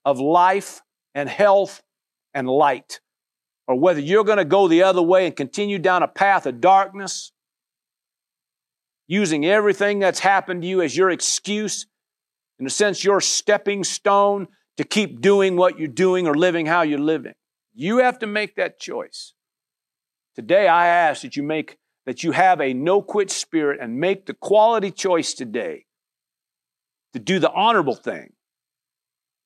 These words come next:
Amen. To choose the higher road.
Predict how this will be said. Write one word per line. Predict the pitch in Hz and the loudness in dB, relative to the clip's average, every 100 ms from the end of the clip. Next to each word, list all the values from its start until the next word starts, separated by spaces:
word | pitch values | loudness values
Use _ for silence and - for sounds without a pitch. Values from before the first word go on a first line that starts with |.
| _ _ _ _ _ _ _ _ _ _ _ _ _ _ _ _ _ _ _ _ _ 101 | _ _ _ _ _ _ _ _ _ _ _ _ _ _ _ _ _ _ _ _ _ -10
Amen. | 117 127 131 110 - _ _ _ _ _ _ _ _ _ _ | -6 -4 -6 -8 -16 _ _ _ _ _ _ _ _ _ _
To | 120 | -8
choose | - 226 196 | -2 -2 0
the | 156 | 0
higher | - 214 214 175 131 | 0 2 2 2 2
road. | 107 76 | -2 -6